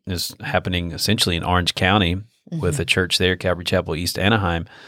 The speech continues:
Speaker 1: that is doing, they're doing monthly prayer walks at their local Planned Parenthood, and then their sidewalk outreach teams.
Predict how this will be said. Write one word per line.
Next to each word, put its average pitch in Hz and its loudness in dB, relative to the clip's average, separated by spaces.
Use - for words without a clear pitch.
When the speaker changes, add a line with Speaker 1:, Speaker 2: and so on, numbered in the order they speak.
Speaker 1:
that 90 2
is 87 0
doing, 85 2
they're 107 4
doing 104 2
monthly 92 0
prayer 127 2
walks 82 -4
at 82 -2
their 85 -2
local 87 -2
Planned 85 -4
Parenthood, 98 0
and 92 -2
then 95 2
their 87 0
sidewalk 90 2
outreach 98 0
teams. 87 -4